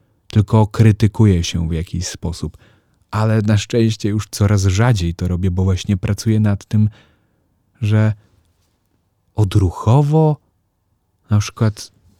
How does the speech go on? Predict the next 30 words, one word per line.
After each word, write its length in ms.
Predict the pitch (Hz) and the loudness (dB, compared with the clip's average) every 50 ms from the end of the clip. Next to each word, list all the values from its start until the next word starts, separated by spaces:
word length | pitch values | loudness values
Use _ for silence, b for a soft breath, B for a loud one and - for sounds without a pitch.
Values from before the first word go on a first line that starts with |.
| _ _ - | _ _ -6
wątpić 640 | 98 87 - 110 110 104 90 - - - 85 82 | -4 0 2 2 2 2 0 -2 -6 -10 -10 -8
zaczynam, 640 | 82 85 82 80 - - 85 78 80 78 76 87 90 - _ _ _ _ _ - | -8 -8 -8 -8 -8 -8 -8 -8 -8 -8 -10 -12 -14 -16 _ _ _ _ _ -4
bo 180 | 98 110 147 | -2 0 0
coś 280 | - - 160 143 - - | 0 -2 -4 -4 -2 -2
mi 120 | 123 110 | -2 0
drobnego 500 | 101 110 110 101 92 95 95 92 92 92 | 2 2 2 2 2 2 0 2 2 2
nie 160 | 90 92 92 | 2 2 2
wyszło, 440 | 90 87 92 87 - - - 78 76 82 | 2 2 0 -2 -2 -4 -10 -10 -6 -2
mimo 300 | 90 101 107 110 107 107 | 2 4 4 4 4 2
że 360 | 104 101 104 107 104 104 101 - B B B B B B B B B B B B B B _ _ _ _ _ _ _ _ _ _ _ _ _ _ _ _ _ _ _ - - | 2 2 2 2 2 2 0 -2 B B B B B B B B B B B B B B _ _ _ _ _ _ _ _ _ _ _ _ _ _ _ _ _ _ _ -2 2
ilość 460 | 127 143 143 127 107 98 - - - | 4 4 6 6 4 2 0 -2 0
lat, 260 | 107 107 123 120 - - | 0 2 2 2 0 -4
które 400 | - - - 117 110 104 98 92 | -6 -2 2 2 4 4 2 0
coś 400 | - - - 117 107 - - - | 0 0 2 2 2 2 2 0
robię, 400 | 110 107 104 101 104 110 113 113 | 2 2 2 2 4 4 4 4
nie 220 | 113 123 123 113 | 4 4 4 2
świadczą 680 | - - - 131 127 120 107 - - - 104 98 95 95 | 0 -2 0 0 0 0 0 -2 -2 0 0 2 2 2
o 60 | 90 | 0
tym, 220 | - 101 95 95 | 0 0 0 2
żebym 340 | 90 95 90 87 98 92 95 | 2 0 0 2 2 0 0
tego 320 | - - 95 92 101 101 | 0 -2 0 2 4 4
nie 200 | 98 98 101 104 107 - _ | 4 4 4 4 2 0 _
umiał 440 | - 117 113 107 101 90 80 82 87 | 2 4 4 4 4 2 0 -2 -4
robić 460 | 85 87 82 80 87 87 80 - - | -4 -4 -4 -4 -6 -6 -8 -8 -4
na 140 | 104 101 98 | -2 -2 -2
tyle, 340 | 92 - 107 95 95 92 92 | -2 0 -2 0 2 0 0
żeby 240 | 92 92 87 90 90 | 0 -2 -2 -4 -4
to 140 | - - | -4 -4
było 300 | 92 87 92 92 92 - - | -4 -2 -2 -2 -2 -4 -4
okej, 500 | - 104 - - - 98 95 117 151 147 | -8 -10 -8 -6 -4 -2 0 0 -2 -4